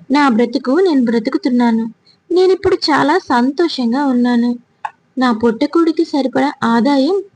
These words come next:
నాకిక్కడ లభిస్తుందమ్మా. నువ్వేమీ దిగులు పడకమ్మా." "సరేలేవి, ఇదే విషయాన్ని నేను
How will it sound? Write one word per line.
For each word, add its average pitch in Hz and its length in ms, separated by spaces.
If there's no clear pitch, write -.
నాకిక్కడ 269 440
లభిస్తుందమ్మా. 247 1000
నువ్వేమీ 254 520
దిగులు 262 320
పడకమ్మా." 226 760
"సరేలేవి, 359 800
ఇదే 339 380
విషయాన్ని 311 440
నేను 311 440